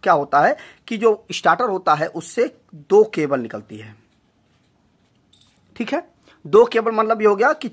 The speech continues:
छह लीड निकलती है, छह तार आपको मिलते हैं, जिसमें से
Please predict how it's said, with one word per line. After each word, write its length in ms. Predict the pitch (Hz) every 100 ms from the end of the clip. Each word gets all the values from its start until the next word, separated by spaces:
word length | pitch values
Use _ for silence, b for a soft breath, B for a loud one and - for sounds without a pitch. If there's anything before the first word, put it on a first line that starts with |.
| -
छह 360 | - - 240
लीड 340 | 254 185 196 185
निकलती 440 | 165 135 117 101
है, 180 | 101 - _ _ _ _ _ _
छह 200 | - 214
तार 320 | 226 175 175
आपको 420 | 165 160 233 359 _ _
मिलते 280 | 160 180 160
हैं, 240 | 123 104 - b b b b
जिसमें 280 | 160 220 220
से 340 | 214 269 -